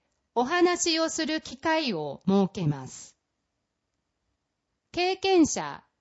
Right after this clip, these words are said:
地域包括支援センター職員が聞き役で参加します。時、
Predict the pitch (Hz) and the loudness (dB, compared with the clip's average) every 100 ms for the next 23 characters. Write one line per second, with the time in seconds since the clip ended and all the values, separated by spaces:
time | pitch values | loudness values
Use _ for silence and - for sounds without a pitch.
0 | _ _ _ - 381 370 294 214 269 262 | _ _ _ 0 0 0 -4 -4 -2 -2
1 | 254 233 233 233 226 269 294 349 330 - | -4 -6 -4 -4 -2 0 2 4 2 2
2 | 330 - 180 160 151 170 - 247 339 330 | 4 4 2 -8 -8 -8 -8 -4 0 4
3 | 262 190 147 131 - _ _ - 254 240 | 6 6 4 -6 -18 _ _ -14 -10 -4
4 | 330 320 311 285 233 233 - - 196 190 | 0 0 -2 -4 -4 -4 -8 -6 0 0
5 | 185 170 175 139 131 - - - _ _ | -2 -4 -2 -2 -6 -14 -20 -20 _ _
6 | _ _ _ _ _ _ _ _ _ _ | _ _ _ _ _ _ _ _ _ _
7 | _ _ _ _ _ _ - 226 - 240 | _ _ _ _ _ _ -10 -10 -6 -6
8 | 214 - | -6 -10